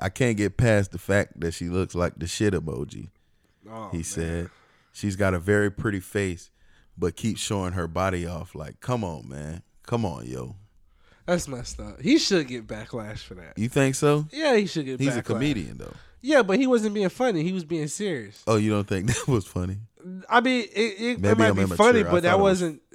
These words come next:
Speaker 2: Yeah, that was during the interview. He was, like, talking, and he was like, I don't think it was a joke. Like, if he, he was on stage talking something, "Man, Lizzo fat ass look like
Speaker 1: Yeah,
Speaker 2: the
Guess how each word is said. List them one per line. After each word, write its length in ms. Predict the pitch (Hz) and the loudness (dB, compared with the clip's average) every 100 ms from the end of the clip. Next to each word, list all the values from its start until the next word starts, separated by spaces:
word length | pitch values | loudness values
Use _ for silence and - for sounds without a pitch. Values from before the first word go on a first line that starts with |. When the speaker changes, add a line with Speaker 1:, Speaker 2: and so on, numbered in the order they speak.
| 156 | -4
Speaker 2:
Yeah, 260 | 214 196 - - _ | -2 -2 -4 -20 _
that 100 | 233 | 2
was 140 | 254 240 | 4 4
during 140 | 220 | 2
the 60 | 185 | 2
interview. 400 | 226 208 143 131 | 4 2 0 2
He 140 | 185 | 4
was, 160 | 220 170 | 4 2
like, 220 | 165 - | 0 -2
talking, 420 | - 196 - 139 117 | 2 2 2 -2 -10
and 80 | 135 | -6
he 100 | 165 | -4
was 220 | 151 135 | -4 -4
like, 260 | 123 117 - _ _ _ - | -6 -6 -12 _ _ _ -2
I 60 | 202 | -2
don't 120 | 208 | -2
think 160 | 220 | -4
it 40 | 165 | -4
was 120 | 127 | -4
a 60 | 131 | -2
joke. 300 | 156 180 131 | 2 2 0
Like, 160 | 127 | -8
if 80 | 131 | -8
he, 120 | 214 208 | -4 -4
he 220 | 160 196 | -4 -4
was 140 | 202 | 0
on 120 | 170 151 | 0 0
stage 240 | 185 165 | -2 -2
talking 120 | 147 | -2
something, 140 | 147 147 | -6 -4
"Man, 160 | 170 | -2
Lizzo 340 | 185 262 233 202 | 0 0 0 -4
fat 160 | 202 | -6
ass 240 | 202 196 190 | -2 -2 -2
look 80 | 175 | -4
like 140 | 165 | -2
Speaker 1:
Yeah, 100 | 101 | 0
Speaker 2:
the 340 | 98 131 90 | 0 -2 -4